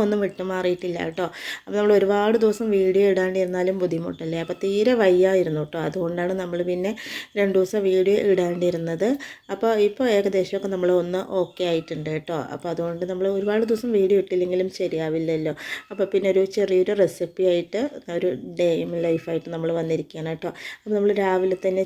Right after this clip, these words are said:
ചായയൊക്കെ ഒന്ന് വെച്ചിട്ട് കുടിക്കുകയാണ്. അപ്പോൾ ഇപ്പം മെല്ലെയാണ് ട്ടോ എണീക്കുന്നത്. എന്താ പറഞ്ഞാൽ അക്ഷയ്ക്ക് ക്ലാസ്സില്ല,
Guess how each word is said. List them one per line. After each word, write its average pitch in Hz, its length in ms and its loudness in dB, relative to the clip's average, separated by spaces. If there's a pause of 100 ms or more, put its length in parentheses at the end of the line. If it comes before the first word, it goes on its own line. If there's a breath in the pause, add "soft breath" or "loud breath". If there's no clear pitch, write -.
ചായയൊക്കെ 170 480 0
ഒന്ന് 196 160 0 (380 loud breath)
വെച്ചിട്ട് 185 380 -6
കുടിക്കുകയാണ്. 170 580 -2 (400 loud breath)
അപ്പോൾ 233 220 0 (140)
ഇപ്പം 208 240 2
മെല്ലെയാണ് 220 480 6
ട്ടോ 185 160 -2
എണീക്കുന്നത്. 180 520 2
എന്താ 180 300 0
പറഞ്ഞാൽ 185 400 0
അക്ഷയ്ക്ക് 185 680 0 (140)
ക്ലാസ്സില്ല, 170 600 -2